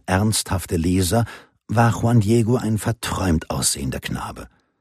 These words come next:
Er wirkte nicht wie jemand, der gut schreinern konnte. Er sah seiner Schwester sehr ähnlich, und beide erinnerten Pepe an jemanden. Nur kam der schwitzende Jesuit gerade nicht drauf, wer dieser jemand sein könnte.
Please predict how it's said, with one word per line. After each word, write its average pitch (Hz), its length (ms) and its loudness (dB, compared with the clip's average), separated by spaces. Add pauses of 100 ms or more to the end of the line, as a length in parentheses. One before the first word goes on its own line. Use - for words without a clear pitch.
(680)
Er - 220 -4
wirkte - 340 4
nicht 123 360 8
wie 110 120 6
jemand, 101 500 6
der 95 140 2
gut 92 180 -2
schreinern 98 540 4
konnte. 90 420 -2 (840)
Er 127 120 10
sah 120 220 8
seiner 104 240 6
Schwester 117 480 2
sehr 73 260 -2
ähnlich, 73 460 -2 (340)
und - 320 2
beide 92 640 4
erinnerten 92 560 4
Pepe - 380 -2
an - 80 0
jemanden. 62 500 -2 (760)
Nur 98 300 2
kam 123 320 2
der 80 140 0
schwitzende 95 520 2
Jesuit 73 460 0
gerade 82 380 0
nicht 92 180 6
drauf, 78 380 0 (240)
wer 107 340 4
dieser 80 300 0
jemand 69 420 -2
sein 135 240 2
könnte. - 400 -8